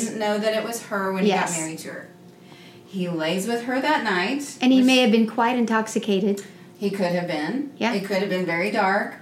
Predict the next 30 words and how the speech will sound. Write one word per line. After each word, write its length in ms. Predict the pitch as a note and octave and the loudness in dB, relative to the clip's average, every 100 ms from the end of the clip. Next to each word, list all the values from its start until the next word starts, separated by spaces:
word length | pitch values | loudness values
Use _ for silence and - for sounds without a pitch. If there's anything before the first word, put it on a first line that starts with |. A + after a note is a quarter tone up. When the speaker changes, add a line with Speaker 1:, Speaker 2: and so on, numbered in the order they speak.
| - | -4
Speaker 2:
Yeah. 180 | G3+ A#3+ | -4 -2
Speaker 1:
We 200 | A#3+ C4+ | -2 2
don't 200 | C#4+ C#4 | 2 4
know. 480 | A3 G#3 G3+ G#3 - - - | 4 2 0 -2 -10 -20 -4
But 200 | G#3+ G#3 | -2 0
for 140 | A#3+ A#3 | -2 2
whatever 440 | B3 C#4+ F4+ F#4 | 4 4 4 2
reason, 680 | C#4+ B3+ B3+ G#3+ G3+ G3 G3 | 0 -2 -2 -2 0 0 -4
he 220 | - C#4 | -2 0
did 160 | C#4 A3 | 2 2
not 420 | G#3+ A3+ A#3+ B3 - - - | 0 2 0 -2 -6 -18 -12
know 400 | G#3 G#3 G3+ F#3+ | -4 0 0 0
until 300 | F#3+ F#3 F#3+ | -2 -2 -4
the 100 | F3+ | -4
next 340 | E3+ G3 G3 - | -4 -4 -6 -6
morning. 420 | B3+ C4 C4 C#4 | -4 -2 0 0
"Surprise, 760 | C#4+ D#4+ E4+ D#4 C#4 C#4 C#4+ - | -2 0 2 2 2 0 -2 -4
I'm 120 | G#3 | -6
not 180 | A#3+ A3 | -2 -2
Rachel, 260 | A3 A3 F#3 | -2 -2 -4
I'm 140 | F3+ | -2
Leah." 260 | G3 D3+ - - - - - - - - - - - - - | -2 -2 -6 -14 -20 -20 -20 -20 -20 -20 -20 -20 -20 -20 -4
Speaker 2:
That 180 | E4 E4 | 0 4
really 280 | E4+ E4 C4+ | 6 6 6
must 220 | A#3+ A#3 | 4 2
have 100 | G#3 | 2
been 120 | G3 | 2
a 80 | F#3 | 2
devastating 680 | F#3+ F#3 F3+ - F3+ F3+ | 0 0 -2 -2 0 0
moment 460 | F3 F3+ - - | 0 0 -4 -4